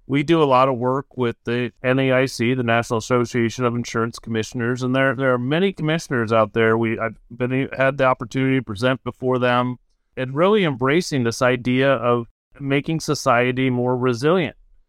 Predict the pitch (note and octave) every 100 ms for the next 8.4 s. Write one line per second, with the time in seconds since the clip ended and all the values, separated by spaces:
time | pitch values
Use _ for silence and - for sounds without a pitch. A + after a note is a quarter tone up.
0 | _ _ - A#2 - - C3 B2+ C3 -
1 | D3 D3+ E3+ D3 - C#3+ B2+ C3+ C3 A#2
2 | - C3+ D#3+ D#3+ E3+ F3+ F#3 F3+ - -
3 | - - A#2 A#2+ A2 - - _ A#2+ A#2+
4 | A#2 A#2+ A#2 - D#3+ F3 E3+ D3+ E3+ E3+
5 | C3+ C3 B2 C#3+ C#3 B2+ A2 - D3 E3
6 | F#3 F#3 - _ _ _ - A#2 D3+ F3+
7 | - F3 F3 F3 F#3 F3 - E3+ E3+ -
8 | - F#3 F3+ -